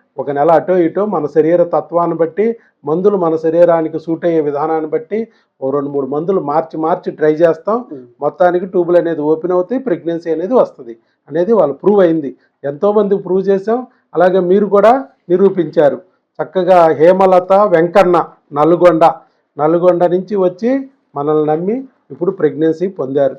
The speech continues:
Speaker 1: శీఘ్రమేవ సుపుత్ర సుపుత్రిక ప్రాప్తిరస్తు.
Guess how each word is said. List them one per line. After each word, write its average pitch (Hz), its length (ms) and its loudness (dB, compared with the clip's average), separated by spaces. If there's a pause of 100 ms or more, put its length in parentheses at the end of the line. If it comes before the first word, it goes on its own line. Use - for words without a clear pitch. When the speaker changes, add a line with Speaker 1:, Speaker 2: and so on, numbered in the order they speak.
(560)
Speaker 1:
శీఘ్రమేవ 190 840 2 (380)
సుపుత్ర 196 640 2
సుపుత్రిక 185 540 0 (220)
ప్రాప్తిరస్తు. 165 840 2